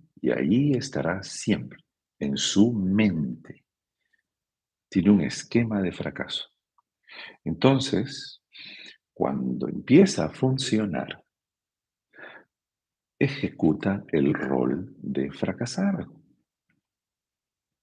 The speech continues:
Eh, po-, eh, porque le, le sonaría rarísimo esto que estoy recomendando hacer. Eso de, "Hola,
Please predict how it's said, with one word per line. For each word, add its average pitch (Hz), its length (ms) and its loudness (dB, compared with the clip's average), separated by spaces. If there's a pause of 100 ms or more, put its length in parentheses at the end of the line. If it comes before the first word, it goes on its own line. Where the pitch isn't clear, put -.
(420)
Eh, - 220 -12
po-, - 120 -6
eh, 80 120 -6 (180)
porque - 520 2 (460)
le, - 280 4
le 82 240 4
sonaría 90 600 2
rarísimo 147 840 2 (1000)
esto 127 300 2
que - 80 8
estoy 123 240 2
recomendando 104 760 2
hacer. - 460 -8 (420)
Eso 131 220 4
de, 98 220 6
"Hola, 254 380 2